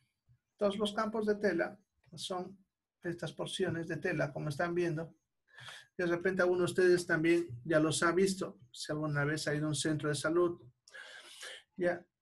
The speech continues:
son, como ven, porcioncitas de tela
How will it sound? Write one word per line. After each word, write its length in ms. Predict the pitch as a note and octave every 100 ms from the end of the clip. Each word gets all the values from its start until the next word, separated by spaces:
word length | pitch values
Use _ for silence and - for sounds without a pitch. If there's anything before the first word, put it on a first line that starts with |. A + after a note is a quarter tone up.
| _ _ _
son, 300 | - - F3+
como 220 | F3 E3
ven, 360 | F3 F#3 F#3+ - _ _
porcioncitas 680 | D3+ D3 D#3+ D3 F3 F3 F3
de 120 | G3
tela 440 | G3+ F#3+ F#3 G3+